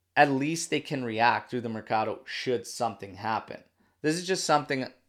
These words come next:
I said, like, go back to doing them, you know, summers and extending their breaks or whatnot rather than break up Campeonato. How do you feel about that?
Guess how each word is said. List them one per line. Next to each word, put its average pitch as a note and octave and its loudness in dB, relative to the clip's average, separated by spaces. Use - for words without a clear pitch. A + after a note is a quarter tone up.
I B2 4
said, B2 2
like, A#2+ 2
go C#3+ -2
back C#3 2
to B2+ -6
doing B2+ -2
them, B2+ -2
you A#2+ -4
know, A2+ -2
summers C3 0
and B2 -6
extending B2+ -2
their A#2 0
breaks A#2+ -4
or B2+ -2
whatnot A2 0
rather A#2 4
than A2+ -2
break A2+ -2
up A2+ -4
Campeonato. A2+ -2
How A#2+ -2
do A#2 -2
you A2+ -6
feel A#2 -4
about A2 -4
that? - -6